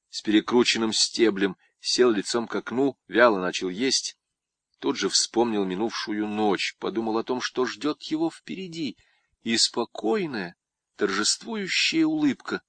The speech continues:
преобразила его лицо. Мир стал живым и безопасным, как на холсте.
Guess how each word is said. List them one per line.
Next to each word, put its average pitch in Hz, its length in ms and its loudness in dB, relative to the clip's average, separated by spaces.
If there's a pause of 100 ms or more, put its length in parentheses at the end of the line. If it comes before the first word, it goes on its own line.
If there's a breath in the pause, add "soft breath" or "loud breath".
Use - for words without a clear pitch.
(280)
преобразила 98 580 0
его 113 220 -4
лицо. 117 360 -2 (680)
Мир 185 360 0
стал 104 560 2
живым 110 720 -4 (720)
и - 120 -8
безопасным, 101 960 -2
как - 300 -6
на - 80 -12
холсте. - 600 -6